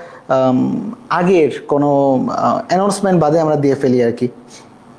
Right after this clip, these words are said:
but এটা আমাদের একটু অ্যানাউন্সমেন্ট দিয়ে করলে বে-, বেটার হয় আর কি। হুটহাট করে মন চায় যে ক্লাস নেই, এই জন্য চলে আসি আর কি।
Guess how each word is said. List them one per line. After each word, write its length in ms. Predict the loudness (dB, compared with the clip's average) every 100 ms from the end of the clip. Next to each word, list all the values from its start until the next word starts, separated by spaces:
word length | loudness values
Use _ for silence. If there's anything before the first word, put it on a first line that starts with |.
| -20 -20 -20 -20 -20 -20 -20 -20 -20 -20 -20 -20 -2
but 240 | 0 0 0
এটা 200 | 0 2
আমাদের 240 | 2 2
একটু 400 | 2 2 2 2 0
অ্যানাউন্সমেন্ট 560 | 0 0 0 0 2
দিয়ে 100 | 2
করলে 280 | 2 2 4
বে-, 280 | 2 0 -2
বেটার 300 | 0 2 0
হয় 220 | 2 0
আর 60 | 0
কি। 160 | -4 -10 -18 -20 -4 -2
হুটহাট 240 | 0 0
করে 140 | 2
মন 220 | 2 2 0
চায় 140 | 0
যে 100 | 0
ক্লাস 300 | 0 -2 -2
নেই, 160 | -2 -2
এই 200 | 0 0
জন্য 240 | 2 2 2
চলে 220 | 2 0
আসি 240 | 0 -2
আর 80 | -4
কি। 120 | -4